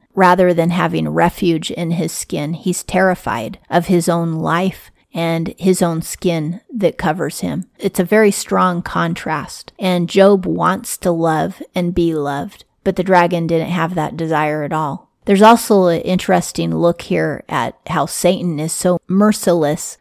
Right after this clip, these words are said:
toward human beings, and maybe that's why the dragon became a metaphor for Satan in the Bible, because the dragon had no affection toward humans. And it says that the water under him becomes miry,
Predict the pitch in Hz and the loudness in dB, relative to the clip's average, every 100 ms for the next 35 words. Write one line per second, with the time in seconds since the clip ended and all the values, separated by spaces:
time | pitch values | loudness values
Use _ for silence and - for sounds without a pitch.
0 | - 180 180 165 165 - 180 160 160 170 | -2 2 4 4 0 -2 -2 -2 -4 -2
1 | 165 156 156 - - 175 185 180 185 175 | -2 -4 -6 -10 -6 2 6 6 6 4
2 | 170 175 - 185 170 170 170 180 165 170 | 2 0 -2 0 0 0 0 2 2 2
3 | 175 - 165 165 185 175 170 165 180 190 | 0 -2 -2 -4 -2 -2 0 0 0 0
4 | - - 151 127 190 _ - 170 165 - | -2 0 0 0 -4 _ -4 -2 0 2
5 | 170 - 170 - - 180 151 - 147 160 | 0 0 -4 -4 -2 -2 -2 0 0 0
6 | 143 - - 185 185 175 170 160 170 175 | -2 -6 -2 0 2 2 0 0 2 2
7 | 175 160 170 170 170 170 165 165 160 - | 0 -4 -2 -4 -2 0 0 2 0 -6
8 | _ 170 - 165 156 - 147 143 170 - | _ -4 0 0 0 -4 -6 -6 -8 -4
9 | 180 175 160 - 170 151 156 175 - _ | 0 2 2 -2 -4 -2 -6 -8 -14 _
10 | _ _ _ _ - 190 190 - - 208 | _ _ _ _ -2 2 2 2 2 4
11 | 208 202 - 190 180 190 180 175 165 196 | 4 2 -2 2 4 4 4 4 4 4
12 | 185 - 165 190 185 180 175 160 165 175 | 2 0 -2 0 2 0 0 0 -2 0
13 | 170 - 180 170 - 165 165 160 175 170 | -2 0 0 0 -2 -2 0 0 0 0
14 | 139 147 - | -2 -6 -10